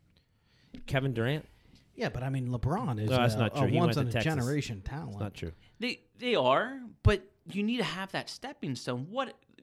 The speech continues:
Speaker 3: you have these people, what if he gets injured and can't play sports? So
Speaker 2: Yeah.
Speaker 3: that, the education is really where we're lacking, and
Speaker 1: Yeah.
Speaker 3: it just promotes that, look, you should stay there.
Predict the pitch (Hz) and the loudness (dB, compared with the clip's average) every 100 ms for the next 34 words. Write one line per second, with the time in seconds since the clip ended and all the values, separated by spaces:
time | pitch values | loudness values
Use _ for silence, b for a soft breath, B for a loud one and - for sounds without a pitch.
0 | _ 147 202 208 196 180 208 147 165 170 | _ -4 -2 0 -4 -8 -10 -4 -4 -4
1 | 156 143 - 214 151 127 131 127 151 135 | -8 -8 -6 -8 -6 -6 -6 -6 -6 -6
2 | 127 120 - 330 - - - _ _ _ | -8 -10 -12 -14 -16 -18 -20 _ _ _
3 | - 180 147 156 - _ - 156 - _ | -4 -4 -2 -8 -14 _ -4 -4 -4 _
4 | _ - 156 - - 190 190 190 139 - | _ -16 -16 -16 -8 -4 -2 -4 -6 -6
5 | 220 214 139 127 117 117 180 214 175 139 | -6 -4 -4 -4 -6 -12 -10 -6 -4 -2
6 | 139 131 110 151 226 214 135 127 - 131 | -2 -2 -6 -6 -8 -8 -6 -6 -4 -4
7 | 92 85 175 - - 143 139 214 175 - | -2 -4 -6 -6 -6 -4 -2 -4 -6 -8
8 | 135 - 180 156 - 143 143 - - 202 | -8 -6 -10 -10 -10 -12 -10 -10 -2 -2
9 | - - 175 202 104 95 | -4 -6 -4 -4 -8 -12